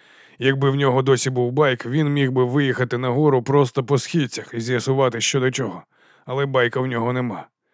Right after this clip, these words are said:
Щось із глухим звуком гупає на даху будинку праворуч. Це стара будівля, одна зі споруд, зведених ще піонерами-першопрохідцями років сто тому.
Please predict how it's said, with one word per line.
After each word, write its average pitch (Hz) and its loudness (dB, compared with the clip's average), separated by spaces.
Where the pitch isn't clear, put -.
Щось 143 2
із 113 -2
глухим 127 0
звуком 120 0
гупає 120 0
на 117 -2
даху 120 0
будинку 120 -2
праворуч. 113 -4
Це 143 2
стара 143 2
будівля, 127 0
одна 123 -2
зі 120 0
споруд, 127 -2
зведених 131 2
ще - -2
піонерами-першопрохідцями 127 0
років 123 -2
сто 123 -2
тому. 120 -2